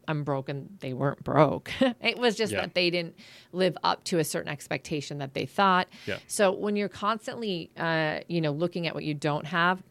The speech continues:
Speaker 1: and the words that you use, those are gonna be some signs. Same thing with, um, I just had a conversation with somebody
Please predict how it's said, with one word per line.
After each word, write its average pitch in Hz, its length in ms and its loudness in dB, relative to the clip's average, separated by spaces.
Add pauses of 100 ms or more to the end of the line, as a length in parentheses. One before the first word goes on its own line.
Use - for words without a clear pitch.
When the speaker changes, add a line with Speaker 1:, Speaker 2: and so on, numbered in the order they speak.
(160)
Speaker 1:
and 165 360 0
the 170 80 6
words 156 260 2
that - 100 -4
you 156 100 -4
use, 147 400 0
those 151 200 0
are 160 40 -4
gonna 165 140 -4
be 151 120 -4
some 151 160 -10
signs. 151 340 -2 (480)
Same 226 360 0
thing 185 240 0
with, 151 420 0 (120)
um, 156 560 0 (420)
I 170 120 0
just 156 100 -4
had 196 100 2
a 226 40 0
conversation 143 500 -2
with 185 100 -10
somebody 139 340 -6